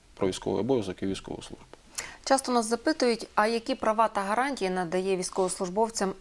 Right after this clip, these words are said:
Speaker 2: сама держава і в зв'язку з цим на призову на військову службу? Які
Speaker 1: Ну,
Speaker 2: у них є гарантії? Вони не
Speaker 1: насамперед,
Speaker 2: знають своїх прав.
Speaker 1: насамперед слід зазначити, що,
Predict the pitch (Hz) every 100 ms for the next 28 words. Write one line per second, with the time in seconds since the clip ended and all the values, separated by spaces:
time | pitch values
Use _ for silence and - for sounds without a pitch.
0 | - - - 196 190 170 190 180 185 180
1 | 156 151 190 175 190 - 220 202 - 254
2 | 190 170 - 196 190 175 175 175 - -
3 | - - - - - 196 202 180 175 -
4 | 180 170 - 185 156 156 - - - 180
5 | - 226 196 185 - 185 160 185 180 170
6 | 170 - 156 269 254 170 - 165 156 -
7 | 143 156 - 180 170 156 - 151 139 143
8 | 143 131 - 123 - - 120